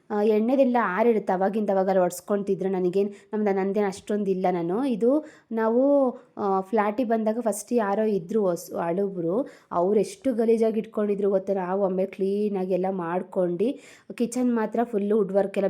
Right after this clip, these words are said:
ಬೇರೆದು ಹಾಕ್ಸ್ಕೊಂಡ್ವಿ. ಆ, ಇನ್ನು ಮಾಮೂಲಿ, ಆ, ಸ್ಟೈಲ್ಸ್ ಎಲ್ಲ ಮಾಮೂಲಿ ಅದೇ ಇದೆ, ಆದರೂ ಅವರೆಲ್ಲ, ಆ, ಯೂಸ್ ಮಾಡಿರ್ತಾರಲ್ಲ, ಕ್ಲೀನಾಗಿ ಯೂಸ್ ಮಾಡಿರಲಿಲ್ಲ ನಾವು. ನೋಡಿ, ಚಿಮ್ನಿ ಎಲ್ಲ ನಾವು ಬೇರೆದು ಹಾಕ್ಸ್ಕೊಂಡ್ವಿ. ಚಿಮ್ನಿ ಇತ್ತು, ಅದನ್ನ,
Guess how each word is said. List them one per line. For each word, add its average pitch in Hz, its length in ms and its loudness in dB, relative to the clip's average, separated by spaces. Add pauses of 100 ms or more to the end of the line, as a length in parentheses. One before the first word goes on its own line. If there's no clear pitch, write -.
ಬೇರೆದು 185 240 2
ಹಾಕ್ಸ್ಕೊಂಡ್ವಿ. 175 680 -2 (380)
ಆ, 202 80 -2 (460)
ಇನ್ನು 220 300 0
ಮಾಮೂಲಿ, 208 480 0 (320)
ಆ, 185 60 -4 (220)
ಸ್ಟೈಲ್ಸ್ 202 500 2
ಎಲ್ಲ 208 180 2
ಮಾಮೂಲಿ 185 260 -2
ಅದೇ 175 300 2
ಇದೆ, 170 140 0
ಆದರೂ 190 300 0
ಅವರೆಲ್ಲ, 190 360 4 (440)
ಆ, 185 120 0
ಯೂಸ್ 202 320 2
ಮಾಡಿರ್ತಾರಲ್ಲ, 185 560 0
ಕ್ಲೀನಾಗಿ 196 460 -2
ಯೂಸ್ 185 260 0
ಮಾಡಿರಲಿಲ್ಲ 180 560 -2
ನಾವು. 175 300 -4 (300)
ನೋಡಿ, 196 280 -4 (840)
ಚಿಮ್ನಿ 226 320 0
ಎಲ್ಲ 202 200 2
ನಾವು 196 180 2
ಬೇರೆದು 190 340 4
ಹಾಕ್ಸ್ಕೊಂಡ್ವಿ. 190 580 0 (340)
ಚಿಮ್ನಿ 226 400 0
ಇತ್ತು, - 360 2
ಅದನ್ನ, 202 320 2